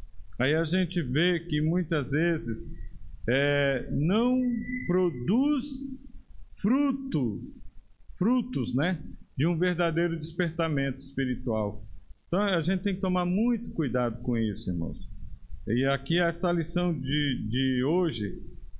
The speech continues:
de domingo, que nós estamos meditando hoje, ela vem falar sobre a renovação. O despertamento, ele começa pelo altar. E nós vamos ver o que é o altar,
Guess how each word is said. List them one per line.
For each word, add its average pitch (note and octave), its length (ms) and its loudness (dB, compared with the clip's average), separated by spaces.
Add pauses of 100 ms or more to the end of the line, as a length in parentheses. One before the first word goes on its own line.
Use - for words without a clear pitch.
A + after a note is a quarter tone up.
(200)
de G#2 120 0
domingo, A#2+ 600 0
que A#2 100 -4
nós A#2 140 0
estamos B2 200 0
meditando A2+ 540 0
hoje, C#3 260 2
ela D3+ 200 2
vem F3+ 180 2
falar E3+ 400 2
sobre F3 380 0
a D#3+ 80 2
renovação. D#3+ 960 2
O C3+ 80 -2
despertamento, F#3+ 880 2 (600)
ele D3+ 180 2
começa F3+ 580 0
pelo G3 260 0
altar. F3+ 380 2
E F3 60 0
nós G#3 220 2
vamos B3+ 280 2
ver A3 120 4
o A#3 100 0
que - 160 -2
é A3+ 80 2
o A#3 100 2
altar, F3+ 720 0